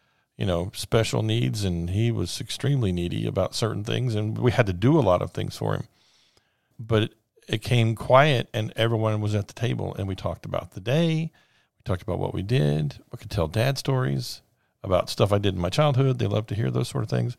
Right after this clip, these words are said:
And we talk about our past or our relatives, or we'd have grandparents over and hang out with them, but it was at the dinner table, right? It, that's one of the most powerful weapons, I think, in the family arsenal in the world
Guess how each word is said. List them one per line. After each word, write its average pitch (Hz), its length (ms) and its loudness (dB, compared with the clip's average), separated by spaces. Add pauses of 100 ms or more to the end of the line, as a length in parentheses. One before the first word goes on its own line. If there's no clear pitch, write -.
And 107 80 0
we 107 80 2
talk 113 180 2
about 95 180 0
our - 80 -2
past 135 440 0
or 98 60 0
our 80 100 0
relatives, 123 600 -2
or - 40 -6
we'd 92 140 -4
have 95 140 -6
grandparents 117 540 -2
over 113 360 0 (480)
and 98 120 -2
hang 117 200 4
out 117 140 2
with - 120 -4
them, 110 140 0
but 101 140 0
it 104 80 2
was 110 140 4
at 120 200 4
the 113 80 -2
dinner 98 220 0
table, - 400 -6
right? - 220 0
It, 107 260 -4
that's 117 280 2
one 123 120 6
of 113 40 6
the 110 60 4
most 101 200 2
powerful 107 420 2
weapons, 104 380 0
I 98 80 4
think, 104 260 -2
in 101 100 0
the 90 60 -2
family 104 340 -2
arsenal 95 600 -6
in 113 220 4
the 104 80 2
world 95 340 -4